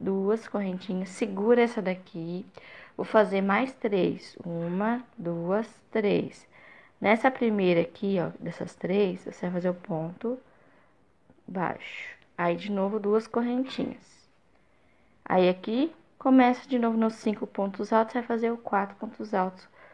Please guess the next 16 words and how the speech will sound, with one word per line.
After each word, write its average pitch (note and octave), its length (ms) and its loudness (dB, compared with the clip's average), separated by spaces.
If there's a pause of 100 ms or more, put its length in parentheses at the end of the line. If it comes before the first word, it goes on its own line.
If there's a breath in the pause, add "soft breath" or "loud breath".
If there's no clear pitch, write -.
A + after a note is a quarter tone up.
(260 loud breath)
com - 120 -2
o A3+ 40 4
picô, - 680 -6
igual G3 320 -2
aqui, - 260 -12
ó. - 160 -18 (1400 loud breath)
Então, - 160 -2
vai D4 80 4
ficar C#4 480 2
esse C#4+ 560 0 (240)
negocinho C4 560 4
aqui, A#3+ 400 -4
ó. F3 40 -12 (800 soft breath)
Pontudinho A#3 720 2
assim, C#4 300 -6 (120)
tá? G3+ 280 -2